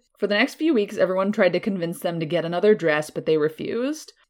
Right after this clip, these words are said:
As she is the youngest member of our family, she gets away with pretty much everything, so they finally gave up and decided to let her wear it, but Nora was very upset. She didn't want to make drama, especially because no one was on her side anymore,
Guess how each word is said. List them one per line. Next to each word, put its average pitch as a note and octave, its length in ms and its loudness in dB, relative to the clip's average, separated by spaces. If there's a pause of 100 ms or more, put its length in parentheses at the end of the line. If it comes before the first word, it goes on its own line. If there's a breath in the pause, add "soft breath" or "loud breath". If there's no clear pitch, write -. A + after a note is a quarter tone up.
As F#3 80 0
she A#3 160 0
is A3 100 2
the G#3+ 80 4
youngest G3 380 0
member G#3 220 0
of F#3 100 0
our F3 100 2
family, D#4+ 380 0
she C#4+ 120 -4
gets E4+ 180 -2
away D#4+ 120 2
with C4 160 4
pretty B3 160 0
much F3 180 -4
everything, D3 520 -2
so - 120 -14
they A#3 120 2
finally C#4+ 320 2
gave G#3 240 4
up D#3+ 160 0
and D3+ 80 -4
decided D#3+ 340 -4
to C#3+ 80 -6
let D3+ 200 0
her A3+ 100 6
wear D#3+ 240 2
it, D#3 100 -2
but - 120 -4
Nora F#3 280 4
was D3 220 -2
very C#3+ 280 -4
upset. - 440 -10 (200 soft breath)
She - 200 -4
didn't A#3 220 4
want B3 120 2
to A#3+ 40 4
make A#3 180 -2
drama, D#3+ 400 -2
especially F3 420 -2
because E3+ 260 -6
no D#3 160 -4
one D#3 140 -4
was D#3 140 -4
on D3+ 160 -4
her D3+ 100 -6
side B3+ 300 0
anymore, A3+ 480 0